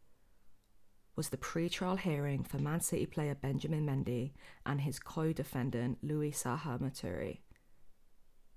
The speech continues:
Are you fucking kidding me? <sighs> Oh my goodness. I really thought we were gonna get stuck in, like, fucking traffic court, you know?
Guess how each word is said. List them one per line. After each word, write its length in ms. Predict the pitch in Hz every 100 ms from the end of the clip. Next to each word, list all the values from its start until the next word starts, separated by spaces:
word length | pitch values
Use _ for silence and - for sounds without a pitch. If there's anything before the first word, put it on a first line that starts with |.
| - - - - - - - - - - - - - - - - - - - - - - - -
Are 40 |
you 140 | 180
fucking 800 | 185 - - 175 165 - 170 160
kidding 420 | 160 - 143 147
me? 320 | 151 139 156 - - - - - - - - - -
<sighs> 60 | - - - - - - - - - - - - - - - - - - - - - - - - - - - - -
Oh 440 | 175 190 180 175 170
my 480 | 160 151 147 139 139 -
goodness. 840 | 151 143 139 139 139 - - - - - - - - - - - - - -
I 80 |
really 260 | 147 151 147
thought 280 | 143 160 143
we 80 | 143
were 80 |
gonna 200 | 135 139
get 180 | 139 135
stuck 360 | - - 143 -
in, 100 | 143
like, 160 | 135
fucking 320 | - 139 - 135
traffic 380 | 143 139 -
court, 260 | - 156 156
you 100 | 147
know? 200 | 151 151